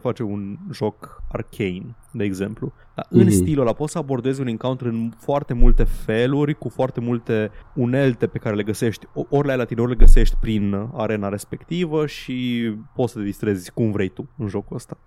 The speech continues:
Speaker 1: ceea ce am
Speaker 2: Da.
Speaker 1: apreciat. În ultimele misiuni, uh, îi, cumva e făcut așa un gauntlet foarte lung, un coridor lung de tot într-o bază militară în care trebuie să ajungi din punctul A în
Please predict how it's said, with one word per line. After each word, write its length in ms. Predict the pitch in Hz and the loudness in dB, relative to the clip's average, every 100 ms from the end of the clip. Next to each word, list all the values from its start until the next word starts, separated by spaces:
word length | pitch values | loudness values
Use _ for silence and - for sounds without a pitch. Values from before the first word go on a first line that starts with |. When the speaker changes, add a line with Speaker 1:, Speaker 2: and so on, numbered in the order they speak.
| _ | _
Speaker 1:
ceea 140 | 135 | -6
ce 80 | - | -2
am 60 | 104 | 2
Speaker 2:
Da. 20 | |
Speaker 1:
apreciat. 420 | 123 113 - 151 - - | 2 2 -6 -12 -18 -6
În 380 | 131 123 120 117 | -4 -2 -4 -4
ultimele 480 | 143 156 160 139 113 | -2 -2 -2 -2 -2
misiuni, 640 | 104 92 - 135 151 156 - _ - | -4 -6 -4 -2 -2 -4 -10 _ -6
uh, 320 | 123 120 127 - - | -2 -2 -4 -8 -8
îi, 320 | 147 135 131 127 - | -4 -2 -4 -8 -12
cumva 320 | - 123 151 147 | -6 -2 0 0
e 40 | |
făcut 220 | - 151 | -2 -6
așa 120 | - | 0
un 200 | 135 104 | 2 2
gauntlet 400 | 101 131 123 110 | 0 0 0 -6
foarte 400 | - - 127 - | -8 -4 -4 -2
lung, 300 | 107 104 98 | -4 -2 -2
un 100 | 95 | -4
coridor 600 | 101 123 120 - 185 175 143 139 | -4 -6 -6 -4 -2 -2 -2 0
lung 340 | 185 208 196 180 | 2 2 2 0
de 100 | 160 | -2
tot 360 | - 175 170 | -2 -2 -2
într-o 200 | 143 147 | -4 -4
bază 360 | 131 160 151 139 | -2 -2 -2 -4
militară 500 | 135 127 - 156 135 | -4 -4 -4 -2 -2
în 60 | 127 | -4
care 120 | 131 | -4
trebuie 220 | 175 160 | -2 -2
să 80 | 139 | -2
ajungi 300 | 123 151 139 | -2 0 0
din 100 | 127 | -2
punctul 380 | - 170 - 160 | -2 -4 0 -2
A 60 | |
în 80 | 156 | -2